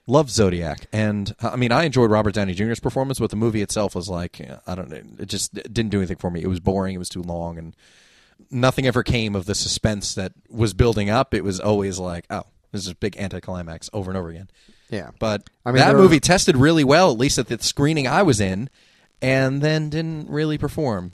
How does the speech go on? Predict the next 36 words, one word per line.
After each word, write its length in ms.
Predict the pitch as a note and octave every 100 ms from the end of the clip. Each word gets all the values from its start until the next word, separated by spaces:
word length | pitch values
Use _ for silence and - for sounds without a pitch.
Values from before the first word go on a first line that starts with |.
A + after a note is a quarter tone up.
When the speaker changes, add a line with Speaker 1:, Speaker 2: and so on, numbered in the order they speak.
| -
Speaker 2:
I 80 | B2+
mean, 140 | C#3
there, 240 | D3 D3+ C3+
there 180 | C#3 D3+
are 60 |
certain 340 | C3+ D#3 B2+ G#2+
things 420 | - A2+ A2+ G2+
where 300 | G2+ G2 F2
most 400 | F2 G2+ G2 -
people 320 | - G#2+ G2
will 220 | F2+ F#2+ F2+
love 560 | F#2+ F2+ F2 - - _ -
a 100 | A2
movie 320 | G#2 F#2+ F#2
where 260 | G2 F#2
if 160 | F2+ G2
it's, 280 | G#2 - - B2
you 100 | A2
know, 120 | F2+
superheroes, 800 | - F3+ B2+ G2+ G2+ F#2+ F#2 G2
like, 200 | F#2 C#2+ - _ -
almost 340 | A#2 B2 A#2+
everybody 360 | A2 G#2 F#2+ G2
loved 300 | F#2 G2 F2+
The 140 | G2
Avengers 640 | F2+ F#2 F2 E2+ D#2 D#2+ - _ _
Speaker 1:
Yeah. 140 | G#2+ G#2
Speaker 2:
because 120 | A#2+
that's 120 | A2+
something 240 | - A2 G#2
that 120 | G2
everyone 280 | G2 F#2+ F2+
can 140 | G2
get 180 | G2 G#2
behind. 360 | F#2 F2+ F2 F2
But, 240 | F#2